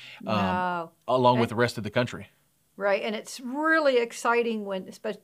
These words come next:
Speaker 2: you know, for, especially for the students to go to nasa and go in the nasa facility and wear the nasa badge and work with the nasa engineers and work in this really high-tech,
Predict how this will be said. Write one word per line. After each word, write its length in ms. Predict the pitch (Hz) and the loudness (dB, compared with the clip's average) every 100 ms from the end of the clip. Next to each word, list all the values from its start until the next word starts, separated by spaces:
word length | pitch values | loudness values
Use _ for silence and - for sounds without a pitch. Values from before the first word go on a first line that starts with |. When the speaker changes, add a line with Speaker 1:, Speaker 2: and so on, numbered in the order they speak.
| _ _ _ | _ _ _
Speaker 2:
you 60 | 196 | -10
know, 100 | 185 | -8
for, 120 | 226 | -8
especially 540 | 226 196 233 233 220 | -10 -8 -6 -4 -6
for 160 | 190 220 | -6 -8
the 60 | 185 | -8
students 380 | - 226 190 | -10 -8 -10
to 100 | - | -10
go 160 | 202 202 | -6 -6
to 300 | 202 202 185 - _ 214 | -4 -6 -6 -12 _ -2
nasa 440 | 208 196 202 190 208 | 2 2 0 -2 -2
and 140 | 202 | -4
go 160 | 202 220 | -2 -2
in 100 | 220 | -4
the 100 | 208 | -4
nasa 400 | 196 208 208 226 | -2 -2 -4 -10
facility 640 | 214 - 226 214 196 196 | -12 -8 -6 -4 -6 -6
and 140 | 190 | -4
wear 160 | 208 214 | -4 -4
the 100 | 202 | -4
nasa 420 | 196 202 214 220 | -4 -4 -4 -6
badge 520 | 226 208 190 185 190 | -2 0 2 0 -2
and 160 | 190 190 | -8 -8
work 180 | 214 226 | -10 -8
with 140 | 233 | -8
the 80 | 226 | -6
nasa 340 | 214 220 247 233 | -6 -6 -6 -6
engineers 880 | 226 226 220 226 208 190 190 196 - - - - - | -6 -4 -6 -6 -6 -4 -6 -6 -14 -20 -20 -20 -8
and 260 | 202 196 | -6 -4
work 240 | 208 240 240 | 0 0 0
in 120 | 214 | -6
this 260 | 196 190 - - | -6 -8 -18 -18
really 440 | 269 320 262 214 | -6 0 0 0
high-tech, 720 | 196 220 226 226 - 214 - | -4 -4 -4 -6 -8 -8 -10